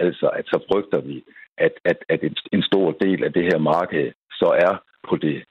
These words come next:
på det sorte, på det uregulerede, på det udenlandske marked. Og så vil vi ikke politisk have mulighed for at, at, at lave for eksempel forbrugerbeskyttelse.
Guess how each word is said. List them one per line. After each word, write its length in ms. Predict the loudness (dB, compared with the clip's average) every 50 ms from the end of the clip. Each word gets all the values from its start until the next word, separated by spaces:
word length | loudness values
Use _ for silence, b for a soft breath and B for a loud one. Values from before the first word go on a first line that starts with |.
| _ _ _ _
på 80 | -6 -4
det 140 | -2 -2 0
sorte, 480 | 2 2 2 2 2 2 0 -2 -4 B B B B B -14
på 60 | -6
det 120 | -4 0 2
uregulerede, 760 | 2 2 2 2 2 0 0 0 0 2 2 2 0 0 -4 -6 -6
på 60 | -4
det 120 | -2 0
udenlandske 600 | 2 2 2 4 2 2 2 0 -2 -2 -2 -2
marked. 420 | 0 2 0 0 0 0 -2 -4 -4 B B B B B _
Og 120 | -2 0 2
så 120 | 2 2 2 2
vil 180 | 0 0 0
vi 220 | 2 2 2 4 2
ikke 140 | 0 -2 -8 _ _ -4
politisk 420 | -2 0 0 2 2 0 -2 -2 -4
have 140 | -4 -2 2
mulighed 400 | 2 2 2 2 2 0 0 0 0 0 2
for 100 | 2 2 2 2 0
at, 60 | -2 b b b b 0 2 2
at, 40 | 4 2 2
at 60 | 2
lave 260 | 4 4 4 2 0 0
for 80 | -4 -6
eksempel 340 | -4 -2 -2 0 0 -2 -2 -2
forbrugerbeskyttelse. 920 | -2 0 0 2 2 2 0 -2 -6 -6 -6 -4 -4 -4 -6 -8 -8 -10